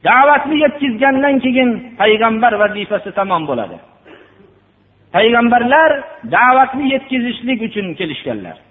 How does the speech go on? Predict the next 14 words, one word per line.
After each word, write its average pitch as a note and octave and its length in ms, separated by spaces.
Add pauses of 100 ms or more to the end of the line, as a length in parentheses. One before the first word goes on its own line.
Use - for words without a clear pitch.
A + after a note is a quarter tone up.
(340)
Da'vatni C4+ 640
yetkazgandan C#4+ 840
keyin B3+ 380 (540)
ular C4 340 (100)
yuzlarini B3+ 720 (580)
burishsa, C4+ 640 (920)
Alloh B3+ 420 (420)
yo'liga C4 560 (560)
ular G3 340
haqiqiy G#3 600
hidoyat G3+ 440
topgan G3 400
kishilar, D4+ 400 (500)
agar G#3 260